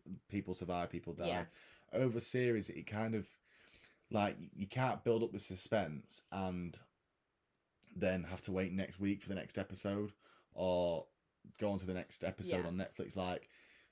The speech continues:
Speaker 1: and it loses its ring when, like, even in Scream the T V series, like, it was always left on cliffhangers every episode. And I feel
Speaker 2: Mm.
Speaker 1: like that's not fair on horrors. Like, that's not what horror's about.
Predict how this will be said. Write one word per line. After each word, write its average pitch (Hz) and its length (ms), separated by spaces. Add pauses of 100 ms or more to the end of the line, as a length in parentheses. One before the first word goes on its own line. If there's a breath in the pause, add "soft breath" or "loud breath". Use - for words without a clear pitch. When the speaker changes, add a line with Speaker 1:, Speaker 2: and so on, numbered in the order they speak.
(100 soft breath)
Speaker 1:
and 101 260 (100)
it 110 140
loses 117 360
its 110 160
ring 117 260
when, 101 160
like, 92 200
even 117 200
in 107 80
Scream 107 280
the 98 60
T 104 140
V 107 200
series, 87 440
like, 80 340 (280 soft breath)
it 80 100
was 95 120
always 110 300
left 104 220
on 90 100
cliffhangers 92 520
every 98 280
episode. 92 300
And 85 120
I 85 100
feel 120 140
Speaker 2:
Mm. 123 40
Speaker 1:
like 107 100
that's - 180
not 117 220
fair 107 320
on 95 80
horrors. 92 380
Like, 80 160
that's - 160
not 101 100
what 82 140
horror's 98 240
about. 87 420